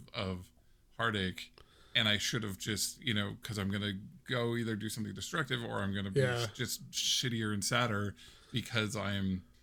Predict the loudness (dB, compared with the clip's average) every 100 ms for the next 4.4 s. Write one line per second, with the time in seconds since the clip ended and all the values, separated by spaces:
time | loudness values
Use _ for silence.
0 | -20 -20 _ -8 0 2 2 2 0 -4
1 | -10 -14 -12 -4 -2 0 0 0 0 6
2 | 6 6 4 2 2 2 0 0 0 0
3 | 0 0 0 0 -2 0 0 0 0 2
4 | 2 2 0 -4